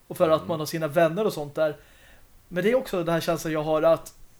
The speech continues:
Speaker 1: varför ska man då ha den starkaste konsolen? För de spel som oftast tar vara på den starkaste nya, det är ju de exklusiva,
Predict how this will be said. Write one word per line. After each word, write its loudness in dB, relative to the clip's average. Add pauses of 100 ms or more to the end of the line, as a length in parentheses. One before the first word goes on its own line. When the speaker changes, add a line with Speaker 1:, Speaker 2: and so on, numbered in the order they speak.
(120)
Speaker 1:
varför 0
ska -6
man -2
då -2
ha 0
den -4
starkaste -2
konsolen? -4 (420)
För -2
de 2
spel -2
som -6
oftast -4
tar 0
vara 2
på -6
den -6
starkaste -4
nya, -4 (360)
det -8
är 2
ju 2
de -6 (140)
exklusiva, -4